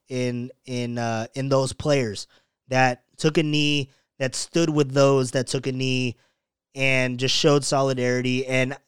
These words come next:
I honestly have a lot of respect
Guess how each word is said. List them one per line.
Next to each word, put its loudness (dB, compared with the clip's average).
I 6
honestly 2
have 2
a -2
lot 2
of -6
respect -2